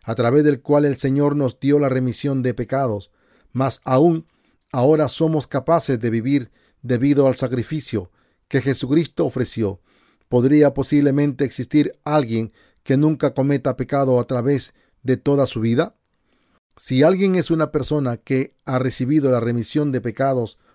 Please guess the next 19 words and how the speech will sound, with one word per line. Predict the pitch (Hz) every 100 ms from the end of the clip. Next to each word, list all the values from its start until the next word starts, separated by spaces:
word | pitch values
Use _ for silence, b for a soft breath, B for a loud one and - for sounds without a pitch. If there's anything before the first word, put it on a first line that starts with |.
| _
o | 127
no, | 117 127 131 - _ _ -
uno | 143 143 -
peca | 175 - 139 -
a | 131
través | 123 117 139 127 -
de | 131
toda | 110 135 131
su | - 123
vida, | 175 131 98 _ _ _ _ 120
ya | 143
que | 131 143
continuamente | 139 127 147 143 147 139 139
cometemos | 123 127 123 139 139 123
pecados, | 131 127 135 135 139 _ _ _ 120
aún | 131 190 175
sin | - 147
darnos | 151 151 147
cuenta, | - 175 151 110 104